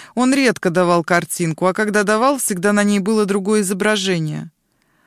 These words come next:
«Он давал разные изображения или менял свой внешний облик?» уточнил Иван. «Никто не знает», ответил Базо. «Изображения странника видели в форме шара,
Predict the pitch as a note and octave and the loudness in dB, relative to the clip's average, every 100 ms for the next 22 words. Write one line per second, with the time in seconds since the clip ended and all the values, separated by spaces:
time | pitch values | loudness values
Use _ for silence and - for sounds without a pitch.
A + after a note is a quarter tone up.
0 | _ _ - G3 G3+ G#3+ A3 A3 B3+ A3+ | _ _ -4 -2 0 2 2 2 0 0
1 | A#3 G#3+ G#3 B3 B3+ E4 C#4+ A3 - A3+ | -2 -2 -2 -2 0 0 -2 -2 0 0
2 | A3+ A#3 A#3+ A#3 - A3 A#3 G#3+ A#3 - | 2 2 2 0 -2 -2 -2 0 0 -2
3 | A#3 A#3 - A#3+ D3+ C3 B2 - _ _ | -4 -2 0 0 0 -4 -10 -16 _ _
4 | _ - E3 E3+ D#3 - D#3+ D#3 D3+ C#3+ | _ -10 -2 -2 -2 -4 -2 -2 -4 -6
5 | C#3+ _ _ _ _ _ _ _ - F#3+ | -10 _ _ _ _ _ _ _ -4 0
6 | A3 - A#3+ A#3 A#3 G#3 G3 F#3+ F#3 F3+ | 0 0 0 0 0 0 2 2 0 -4
7 | - _ - E3 E3+ E3 E3+ D#3+ F3 D#3 | -14 _ -6 -4 -2 -2 -2 0 0 0
8 | D#3+ D#3 - - - G#3+ G#3+ A#3 C4+ B3+ | -6 -8 -18 -20 -8 -4 -2 0 0 2
9 | C4+ B3+ - C4+ C#4+ C4+ A#3 A3 G#3+ A#3 | 0 0 0 0 2 2 2 0 0 0
10 | A3 A3 - D4+ C4+ G3+ G3+ F#3 F3+ F3+ | 2 0 0 0 2 0 0 2 4 4
11 | F3 | 2